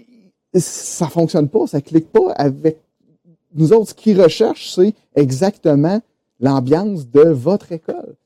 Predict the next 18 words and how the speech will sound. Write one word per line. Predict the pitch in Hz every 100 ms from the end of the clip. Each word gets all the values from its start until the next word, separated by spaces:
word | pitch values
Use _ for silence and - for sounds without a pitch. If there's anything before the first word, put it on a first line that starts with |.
| _
Puis | -
ça, | -
c'est | 247 - 165
correct | 180 156 240 -
aussi. | 143 - 254
Puis | 160 151 - _ -
il | 135
faut | 160
pas | 156 247
qu'on | 220 151 147 143
essaye | 147 214 208
de | 160
se | 120
battre | 170 220 - _
en | - 151
style. | 135 - 226 285 185 143
C'est | 165
comme, | 233 170